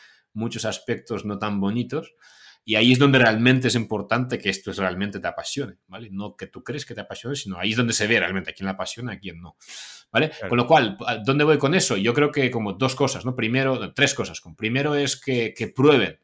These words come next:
Speaker 1: o sea, es como que, que no se queden en, en, en pensarlo, en prepararlo, sino que cuanto antes pasen a la acción, porque seguramente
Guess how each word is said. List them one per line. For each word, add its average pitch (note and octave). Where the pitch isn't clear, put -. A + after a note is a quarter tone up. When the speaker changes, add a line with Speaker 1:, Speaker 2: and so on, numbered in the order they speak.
Speaker 1:
o -
sea, -
es -
como E2
que, G2
que A#2
no C3+
se -
queden C#3+
en, B2
en, G#2+
en G#2
pensarlo, C3+
en G#2
prepararlo, C3+
sino B2
que B2
cuanto C3
antes D#3+
pasen C#3+
a C3
la A#2+
acción, E3+
porque C3
seguramente E3